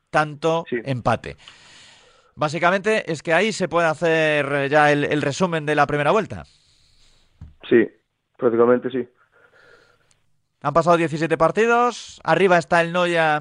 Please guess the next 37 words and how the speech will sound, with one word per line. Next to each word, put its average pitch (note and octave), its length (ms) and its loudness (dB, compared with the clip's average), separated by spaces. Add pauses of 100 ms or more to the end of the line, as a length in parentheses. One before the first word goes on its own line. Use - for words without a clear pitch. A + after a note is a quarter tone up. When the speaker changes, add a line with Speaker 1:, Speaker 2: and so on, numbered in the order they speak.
(140)
Speaker 1:
y E3 140 -4
el D#3 400 -2
Boiro, A3 480 4 (420)
son F#3 800 0 (300)
dos C#3+ 360 2
de C3+ 100 -2
los B2+ 160 -2
que C3 140 -6
tienen D3+ 240 -2
opciones, F3 440 0
pero C#3 180 0
bueno, D#3 220 2
como C3 160 -4
me C#3+ 100 -2
decías, E3+ 500 -2 (180)
al C#3 120 -4
final E3+ 240 -2
sois F#3 200 0
muchos G3 580 0
los D#3 260 0
que D3+ 100 -2
queréis D#3+ 300 0
ascender. D#3+ 420 -12 (1300)
Speaker 2:
Sí, D3 200 0
sí, D3 120 0
al A#2+ 140 4
final C#3+ 840 0 (200)
estamos C#3+ 300 0
todos C#3 240 0
ahí B2 100 0
metidos, A2+ 580 -2
diferencia A#2+ 420 0
de A#2 140 0
dos, C3+ 260 2
tres B2 200 -2
puntos, D3 520 0 (1080)
y B2 100 -4